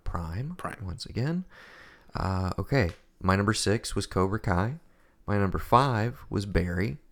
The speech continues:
Speaker 1: So that would lead me to my number four, if you're
Speaker 2: Okay.
Speaker 1: keeping track at home.
Speaker 2: Yeah, so you jump to your four, then I'll
Speaker 1: Uh,
Speaker 2: give you my five.
Speaker 1: f-, fair enough. My number four, um, I think this is maybe inarguably the best show of twenty nineteen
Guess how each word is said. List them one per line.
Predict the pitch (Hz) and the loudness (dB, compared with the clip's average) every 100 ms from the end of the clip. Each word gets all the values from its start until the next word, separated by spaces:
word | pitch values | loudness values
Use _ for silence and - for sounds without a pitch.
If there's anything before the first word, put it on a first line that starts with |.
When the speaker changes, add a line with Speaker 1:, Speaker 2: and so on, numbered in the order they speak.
| - - _ _ _ _ | -20 -20 _ _ _ _
Speaker 1:
So | - 90 | -8 -2
that | 92 98 | 0 0
would | 95 | 0
lead | 101 101 | 0 0
me | 98 | -2
to | 110 | 0
my | 110 | 0
number | 117 110 | 0 -2
four, | - - 160 - - - _ _ _ _ _ | -6 -6 -6 -8 -14 -20 _ _ _ _ _
if | - | -12
you're | 85 | -8
Speaker 2:
Okay. | 113 | -4
Speaker 1:
keeping | 110 95 | -4 -4
track | 90 110 107 | -2 -2 -2
at | 110 | 0
home. | 113 107 117 | 4 4 4
Speaker 2:
Yeah, | 156 90 | 2 2
so | - 104 | -2 0
you | 120 | 0
jump | 113 117 | 2 2
to | 113 | 2
your | 117 | -2
four, | - 104 | 0 0
then | 101 | 2
I'll | 95 | 2
Speaker 1:
Uh, | 92 | 2
Speaker 2:
give | 98 | 0
you | |
my | 98 98 | 0 2
five. | - - - - _ - - - | 0 0 -6 -16 _ -20 -10 -10
Speaker 1:
f-, | - | -8
fair | - 92 | -8 -4
enough. | 92 92 - - - - - - | -2 -4 -6 -14 -20 -20 -20 -2
My | 104 | 0
number | 120 123 | 2 0
four, | 117 120 110 113 107 - - | -2 2 4 4 4 2 -2
um, | 98 95 92 87 - _ _ _ _ _ - - - | -2 0 -2 -4 -8 _ _ _ _ _ -20 -18 -4
I | |
think | 139 147 | -2 0
this | 143 127 | -2 -2
is | 117 | 0
maybe | 107 98 | 0 0
inarguably | 90 95 92 98 90 92 90 80 - - - - - - | -2 0 0 -2 -2 -4 -4 -6 -14 -20 -20 -20 -20 -6
the | 92 92 | -2 -2
best | 78 92 147 - | 0 0 0 -2
show | - - 165 170 175 170 | -4 0 2 2 -2 -4
of | 143 147 | -6 -6
twenty | - 160 156 | -2 -2 -2
nineteen | 156 156 - 151 147 147 143 | -4 -6 -6 -6 -4 -6 -8